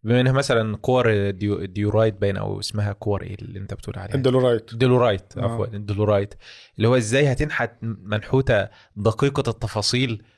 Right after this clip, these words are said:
Speaker 1: بكور الد-، الديورايت؟
Speaker 2: آه، آه، ما هو التجارب، آه، أثبتت فشل هذا ال-،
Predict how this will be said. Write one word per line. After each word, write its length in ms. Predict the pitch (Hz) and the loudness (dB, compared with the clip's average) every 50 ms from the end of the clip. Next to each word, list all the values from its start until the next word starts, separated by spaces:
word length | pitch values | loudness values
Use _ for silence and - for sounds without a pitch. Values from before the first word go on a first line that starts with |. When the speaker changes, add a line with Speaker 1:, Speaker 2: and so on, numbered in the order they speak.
| _ _ - | _ _ -8
Speaker 1:
بكور 400 | 101 - - 120 117 113 104 104 | -8 -4 -2 0 0 0 0 -4
الد-، 520 | 90 87 87 92 - 104 92 92 95 - - | -6 -12 -16 -18 -16 -16 -16 -14 -16 -16 -18
الديورايت؟ 560 | 92 - - 92 95 - 92 95 95 90 92 - - - - _ _ _ _ _ - | -18 -14 -12 -12 -10 -10 -12 -12 -12 -12 -14 -16 -20 -20 -20 _ _ _ _ _ 2
Speaker 2:
آه، 360 | 135 139 147 143 131 - 127 | 4 4 4 4 2 2 0
آه، 280 | 131 131 131 131 - | 0 2 0 0 0
ما 180 | 131 135 131 127 | -2 -2 0 2
هو 320 | 143 170 190 190 190 175 - | 4 4 4 4 4 4 4
التجارب، 880 | 151 147 139 139 135 131 131 - 135 139 160 185 196 185 160 139 131 | 2 2 4 4 2 2 2 2 2 2 4 4 4 2 2 2 2
آه، 560 | 139 131 131 127 127 127 127 123 123 117 117 127 | 2 4 4 4 4 2 2 0 0 -2 -2 -2
أثبتت 460 | 117 113 123 160 165 190 175 - - | -2 0 0 0 2 0 -2 -2 0
فشل 480 | - 165 170 - 185 185 185 190 - _ _ _ _ _ _ _ _ _ _ _ _ _ _ _ _ _ _ _ _ | 0 2 2 2 2 2 0 -4 -10 _ _ _ _ _ _ _ _ _ _ _ _ _ _ _ _ _ _ _ _
هذا 400 | - 131 139 143 143 165 165 170 | 0 2 2 4 6 6 4 4
ال-، 80 | 165 | 4